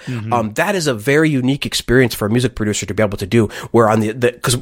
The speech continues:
Speaker 2: uh, f-, for decades, we've just been used to, um, if you didn't have access to that expensive hardware, just, uh, keyboard and mouse. That's all you've been doing. Just keyboard and mouse, everything. Just mouse touch, mouse touch, mouse touch, everything. And you actually became kind of distant
Speaker 1: Yeah.
Speaker 2: away from the music, and almost the creativity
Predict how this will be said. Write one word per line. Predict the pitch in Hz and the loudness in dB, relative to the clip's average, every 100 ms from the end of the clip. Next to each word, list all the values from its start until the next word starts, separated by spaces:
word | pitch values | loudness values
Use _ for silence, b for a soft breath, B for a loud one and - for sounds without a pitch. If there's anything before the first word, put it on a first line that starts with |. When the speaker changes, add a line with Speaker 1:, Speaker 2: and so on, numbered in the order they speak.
| - | -2
Speaker 2:
uh, | 107 101 78 - | -2 -2 -6 -10
f-, | - - | -16 -16
for | - - - 131 | -16 -6 0 2
decades, | 110 131 147 127 | 2 2 2 2
we've | 117 | 0
just | 117 123 | 0 0
been | 127 110 | 0 2
used | 123 - | 2 2
to, | - 117 104 B B - | 0 0 0 B B -4
um, | 98 101 | -4 -4
if | 110 | -4
you | 120 | -2
didn't | 110 | 0
have | 107 110 | 0 2
access | 113 - - | 2 0 -4
to | |
that | 110 | -4
expensive | 98 - 113 98 | -4 -2 -4 -2
hardware, | 127 117 113 B B | 0 2 0 B B
just, | - 151 - | -2 -2 -2
uh, | 127 104 - | -4 -4 -2
keyboard | - 160 147 | 0 2 2
and | |
mouse. | 175 - | 2 0
That's | - - | -2 0
all | 156 | 0
you've | 156 | 0
been | 143 | -2
doing. | 185 135 | -2 -4
Just | - | -4
keyboard | - 147 147 | -2 2 2
and | |
mouse, | 143 131 | 2 0
everything. | 131 127 92 95 | -2 -4 -4 -6
Just | 104 113 | -4 0
mouse | 117 127 | 2 2
touch, | - 123 113 | 0 0 2
mouse | 113 - | 0 2
touch, | 113 - | -2 -2
mouse | 101 - | -6 -4
touch, | 101 104 | -4 -2
everything. | 104 110 98 101 B B | -2 0 -2 -4 B B
And | 123 131 | 2 4
you | 131 | 4
actually | 104 143 - | 0 0 -2
became | 123 - 131 | -2 0 0
kind | 127 120 | 2 0
of | - | 0
distant | - - 104 85 - - b b - | 0 0 -2 -6 -10 -12 b b -6
Speaker 1:
Yeah. | 117 104 | -2 2
Speaker 2:
away | 113 127 | 4 4
from | 196 - | 4 2
the | 101 | 0
music, | 98 92 90 | -2 -6 -4
and | 107 | 0
almost | 139 147 - | 2 0 -2
the | |
creativity | - 151 - 160 156 131 | 0 0 2 0 2 0